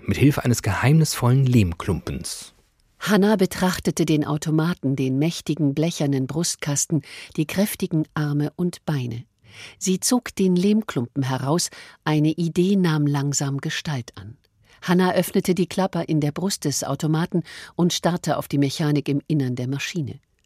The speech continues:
Speaker 2: Was suchte sie eigentlich? Was verstand sie von Mechanik? Nichts. Aber sie verstand etwas von Menschen, und sie wusste, dass erst das Herz einen Menschen wirklich lebendig machte, fähig, Liebe und Leid zu empfinden, und dieser Automat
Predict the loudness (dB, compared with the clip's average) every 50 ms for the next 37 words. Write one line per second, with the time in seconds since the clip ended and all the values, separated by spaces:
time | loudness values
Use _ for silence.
0 | _ _ -10 -8 -6 -4 -4 -4 -6 -6 -8 -8 -8 -8 -6 -8 -8 -8 -6 -6
1 | -8 -8 -8 -10 -12 -14 _ _ -20 -20 -20 -20 -12 -4 0 0 2 2 2 0
2 | 0 0 2 4 4 4 2 2 0 -2 0 0 2 2 2 0 0 -2 -2 -2
3 | -2 -2 -4 -8 -14 _ _ _ -2 -2 -2 -2 -4 -12 -12 -12 -14 _ _ _
4 | _ _ -20 -20 -10 -4 0 2 2 4 2 2 2 0 0 0 2 2 2 2
5 | 0 -2 -4 -2 -2 -2 -2 0 0 2 2 2 2 0 -2 -4 -6 -8 -8 -10
6 | -12 _ _ -20 -20 -16 -6 -4 -2 0 0 0 2 2 2 0 0 0 0 0
7 | 0 0 0 -2 -2 -2 -4 -4 -2 -2 -2 -2 -2 -2 -2 -2 -2 -2 -2 -2
8 | -2 -4 -6 -6 -6 -4 -4 -4 -2 -2 -2 -2 -2 -4 -4 -6 -6 -4 -4 -4
9 | -4 -4 -6 -4 -2 -2 0 0 0 0 0 -2 -4 -6 -6 -6 -6 -6 -6 -8
10 | -8 -10 -20 -18 -14 -6 0 2 4 4 4 2 0 0 0 2 2 0 0 -2
11 | -2 0 0 0 0 0 -2 -4 -6 -6 -6 -8 -6 -4 -4 -4 0 -2 -2 -2
12 | -4 -10 -20 -20 -20 -8 -4 -2 -2 -2 0 2 2 2 2 2 0 0 -2 -2
13 | -4 -4 -2 -2 0 0 0 0 0 -4 -6